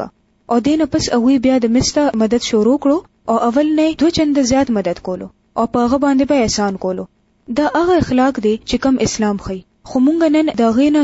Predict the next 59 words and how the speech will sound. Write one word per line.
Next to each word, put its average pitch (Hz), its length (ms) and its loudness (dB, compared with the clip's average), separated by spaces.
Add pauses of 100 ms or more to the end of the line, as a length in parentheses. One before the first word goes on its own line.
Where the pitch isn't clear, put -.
(140)
څومره 339 320 2
لرې 269 220 2
یو، 240 80 -2 (240)
مونږ 294 260 2
خو - 140 -2
هغه 262 140 2 (100)
سره 294 240 2
هم 320 100 0 (200)
ښه 285 180 0
نشو 285 280 -2
کولی 233 220 4
چې 254 180 -2
څوک 254 220 2
مونږ 277 180 2
سره 208 180 0
ښه 196 160 -10
کوي. 190 120 -6 (440)
دا 285 80 2
لا 294 160 2 (100)
چرته 254 300 -2
کیدی 214 320 0
شي 254 160 0
چې 262 140 0
مونږ 269 120 2 (140)
هغوی 254 260 2
سره 262 220 2
د 220 180 -2
ښه 254 160 -2
کولو 254 320 2
قابل 208 380 -2
شو 311 200 2
چې 254 160 0
څوک 254 220 2
مونږ 254 180 4
سره 233 220 0
د 214 160 -4
تکلیف 240 320 -2
معامله 208 320 -2
کوي. 202 120 -4 (480)
همدا 254 360 2
د 302 240 2
کردار 240 400 0
هغه 247 240 0
تبدیلي 214 400 0
ده 208 80 0 (160)
چې 247 60 0 (100)
کومه 247 220 2
د 220 120 2
الله 226 300 2
رسول 254 260 0 (160)
صلی 214 240 0
الله 202 180 2
علیه 202 140 0
وسلم 240 480 0
خپل 269 240 -2
صحابه 214 320 0
کرام 226 260 2
کې 226 160 0
پیدا 180 200 0